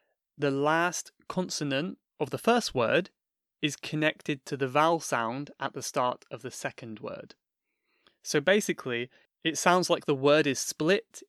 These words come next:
in a place where it isn't, or it sounds like it's connected, but it's actually not. So for example, pick it up,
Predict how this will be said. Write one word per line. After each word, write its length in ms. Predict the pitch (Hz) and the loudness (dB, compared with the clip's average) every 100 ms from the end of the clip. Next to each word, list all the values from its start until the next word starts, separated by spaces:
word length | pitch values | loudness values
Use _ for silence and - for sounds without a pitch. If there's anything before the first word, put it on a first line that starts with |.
| _ _ | _ _
in 120 | 156 | -4
a 60 | 156 | -4
place 360 | - 175 185 - | -2 -2 0 2
where 180 | 139 | 2
it 100 | 131 - | 0 -2
isn't, 480 | 143 127 107 - - _ _ _ _ - | -6 -6 -10 -16 -20 _ _ _ _ 0
or 100 | 151 | 2
it 80 | 139 | 4
sounds 280 | 208 254 233 | 4 4 2
like 140 | 208 | 0
it's 100 | - | -2
connected, 640 | - 165 156 151 117 110 | -2 0 0 -2 -12 -6
but 140 | - - | -4 -4
it's 120 | 135 | -4
actually 440 | 143 - - 127 123 | -6 -6 -8 -8 -8
not. 440 | 123 117 - - _ _ _ _ _ _ _ | -10 -10 -14 -20 _ _ _ _ _ _ _
So 180 | 208 202 | -4 4
for 180 | 233 | 4
example, 640 | 208 - 156 139 127 180 - _ _ _ _ _ _ _ _ _ - | 6 4 2 2 0 0 -2 _ _ _ _ _ _ _ _ _ -6
pick 220 | - - | -4 -4
it 160 | 156 127 | -4 -2
up, 300 | 113 - | -4 -6